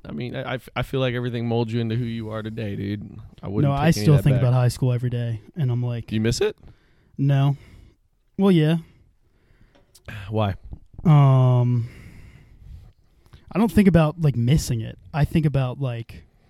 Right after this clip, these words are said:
Speaker 2: you know, th-, what people think about me, what I really care about. I care about what everybody else thinks of me.
Speaker 1: Yeah.
Speaker 2: And, uh, I feel
Speaker 1: You're
Speaker 2: like I
Speaker 1: like a
Speaker 2: should
Speaker 1: badass too, dude.
Speaker 2: I feel like I should have done a lot better in high school than I did.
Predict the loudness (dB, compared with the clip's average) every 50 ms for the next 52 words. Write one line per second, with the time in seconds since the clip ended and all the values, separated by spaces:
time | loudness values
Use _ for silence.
0 | _ _ _ _ _ _ _ -2 2 2 2 2 2 2 2 2 2 2 0 2
1 | 2 0 0 0 -2 -2 -4 -6 -8 -10 -8 -4 -2 -2 0 0 0 0 0 -2
2 | -2 -4 -4 -4 -6 -8 -12 -12 -10 -8 -8 -6 -4 -4 -4 -4 -4 -6 -6 -6
3 | -4 -4 -2 -2 -4 -4 -6 -6 -8 -6 -6 -6 -6 -4 -4 -6 -8 -10 -16 -20
4 | -20 -20 -12 -6 -4 -2 0 -2 -2 -4 _ _ -20 -20 -20 -20 -20 -20 -20 -20
5 | -20 -20 -20 -20 -20 -14 -4 0 2 2 4 4 4 4 4 4 2 2 2 2
6 | 0 0 2 4 4 4 6 4 2 2 4 2 2 2 0 -6 -6 -6 -8 -8
7 | -8 -8 -2 -2 0 0 0 0 -2 -4 -4 -4 0 0 2 4 6 6 6 6
8 | 4 4 4 4 4 4 4 2 2 2 2 2 0 0 -2 -2 0 0 2 2
9 | 2 2 2 0 0 -2 -2 -2 -2 0 -2 -4 -4 -6 -8 -8 -10 -12